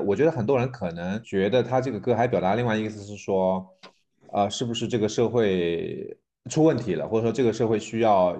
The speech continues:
做一些改变，是不是压力太大给，给每个人。但是我们刚刚的解读是，当然从个人层面的解读了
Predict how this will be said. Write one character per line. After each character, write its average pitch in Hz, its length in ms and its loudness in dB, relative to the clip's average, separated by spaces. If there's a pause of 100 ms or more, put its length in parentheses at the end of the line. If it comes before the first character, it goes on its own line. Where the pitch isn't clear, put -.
做 113 140 2
一 95 40 0
些 101 120 -4
改 78 200 -4
变， 95 300 -6 (380)
是 - 100 -20
不 117 80 -6
是 98 520 -2
压 110 200 2
力 107 100 -2
太 107 180 -4
大 95 260 0
给， 76 340 -8
给 80 220 -8
每 78 180 -12
个 92 120 -6
人。 69 260 -10 (520)
但 143 100 0
是 147 80 2
我 107 120 4
们 95 120 2
刚 165 120 2
刚 156 200 0
的 131 80 2
解 104 180 -2
读 92 160 -4
是， 110 160 -6
当 110 160 -2
然 107 100 0
从 98 180 -6
个 107 160 0
人 80 140 -4
层 73 140 -16
面 82 140 -12
的 76 80 -12
解 - 200 -16
读 - 160 -18
了 73 80 -14